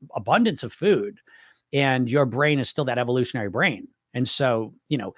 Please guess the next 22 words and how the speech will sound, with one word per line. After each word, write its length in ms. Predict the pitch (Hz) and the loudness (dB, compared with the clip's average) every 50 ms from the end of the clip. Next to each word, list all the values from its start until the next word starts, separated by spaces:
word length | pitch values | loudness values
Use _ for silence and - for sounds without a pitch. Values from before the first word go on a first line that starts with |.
| _ _ | _ _
you 180 | - 151 196 170 | 2 4 4 4
consciously 760 | - - - 131 160 208 233 - 294 269 - - 135 131 120 117 | 2 0 2 4 4 4 4 4 2 2 2 2 2 2 4 4
know, 600 | 113 110 117 113 110 104 104 104 110 143 151 - _ _ - | 4 2 2 2 2 2 2 2 0 0 -2 -6 _ _ -6
"Oh, 180 | 143 135 120 120 | -4 -4 -4 -4
don't 260 | 117 107 139 139 147 | -4 -2 0 0 2
eat 80 | 147 143 | 0 0
the 80 | 131 | 0
cookies," 600 | - 143 175 214 - - 107 98 - - - - - _ _ | 0 2 2 2 0 -4 -8 -10 -10 -12 -14 -16 -16 _ _
right? 300 | 107 107 123 151 156 156 - - - - - - | -2 -2 0 -2 -2 -4 -10 -16 -20 -20 -4 -2
But 120 | - 113 | -2 -2
subconsciously, 840 | - - 143 127 113 - - 170 190 214 - - 175 - - 135 123 | 2 0 0 0 0 0 0 2 2 2 2 2 0 0 0 0 0
all 120 | 127 143 | 2 2
those 160 | 135 127 107 - | 2 0 0 0
brain 260 | - 120 127 175 202 | 0 0 0 0 0
structures, 500 | 160 - - 143 117 - - 127 110 101 | -2 -2 -2 -2 -2 0 -2 -2 -2 0
you 100 | 113 127 | 2 2
eat 100 | 156 156 | 2 0
the 60 | 135 120 | 0 -2
cookies 400 | - - 202 170 214 165 113 117 | 0 -2 -2 0 -2 -2 0 0
and 60 | 120 | -2
you 80 | 113 | -2
boop, 200 | 101 - - 95 | -4 -6 -12 -16